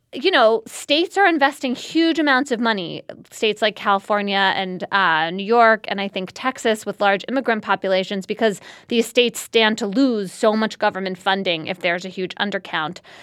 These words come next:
It's gonna be really important to try to persuade people that it's safe to answer the census. And I just wanna point out that we do have a federal law making it a crime to share census data, even inside the government, without authorization.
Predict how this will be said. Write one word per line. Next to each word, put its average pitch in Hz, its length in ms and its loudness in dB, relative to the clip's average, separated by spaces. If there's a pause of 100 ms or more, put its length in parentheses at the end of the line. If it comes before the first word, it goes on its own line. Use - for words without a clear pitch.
(280)
It's - 140 -2
gonna 285 220 4
be 269 140 4
really 254 420 4
important 277 420 0
to 254 80 0
try 240 180 2
to 220 80 0
persuade 269 480 0
people 202 240 0
that 190 120 2
it's 196 180 -6
safe 202 320 -2
to - 100 -6
answer 190 400 -2
the 190 120 -4
census. 285 640 0
And 220 120 0
I 226 80 4
just 269 200 -2
wanna 320 180 4
point 262 260 -2
out 220 200 2
that - 120 -2
we 208 100 -6
do 233 260 -2
have 269 180 -4
a 262 60 -8
federal 240 420 2
law 202 360 4
making 202 380 -6
it 208 120 -8
a 220 40 -6
crime 180 600 0 (360)
to 220 120 -4
share 220 460 4
census 226 440 -4
data, 160 460 -2
even 262 280 2
inside 302 500 2
the 240 80 0
government, 202 540 0
without 185 360 -2
authorization. 190 960 -4